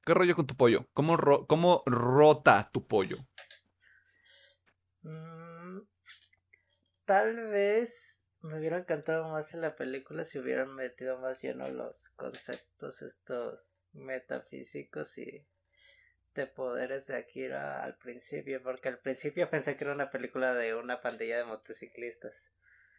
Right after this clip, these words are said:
Speaker 2: y con un, con este tema de...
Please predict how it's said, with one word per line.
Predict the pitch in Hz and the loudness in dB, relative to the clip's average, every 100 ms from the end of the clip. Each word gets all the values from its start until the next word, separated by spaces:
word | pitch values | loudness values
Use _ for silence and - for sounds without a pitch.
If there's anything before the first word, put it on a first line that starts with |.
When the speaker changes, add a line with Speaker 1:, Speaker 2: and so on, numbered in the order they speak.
| _ _ | _ _
Speaker 2:
y | - 113 | -12 -10
con | 117 113 117 | -8 -8 -10
un, | 113 117 120 113 113 113 | -10 -10 -12 -14 -18 -20
con | _ 120 123 | _ -12 -10
este | 127 - 131 | -10 -10 -16
tema | - 135 131 135 | -14 -12 -10 -8
de... | 123 120 120 117 | -8 -8 -12 -16